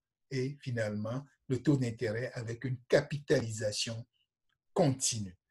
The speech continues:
Cela résume justement l'ensemble de ce que vous devriez ma-, bien maîtriser au niveau de,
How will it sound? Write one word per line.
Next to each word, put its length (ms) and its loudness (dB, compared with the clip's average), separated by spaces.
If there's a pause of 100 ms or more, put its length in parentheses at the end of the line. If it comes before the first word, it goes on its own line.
(160)
Cela 460 -6 (160)
résume 540 -2
justement 500 -6 (320)
l'ensemble 520 -2
de 100 -4
ce 100 -4
que 80 2
vous 200 0
devriez 600 2
ma-, 180 -2
bien 280 0
maîtriser 560 -2
au 120 4
niveau 300 -4
de, 260 -4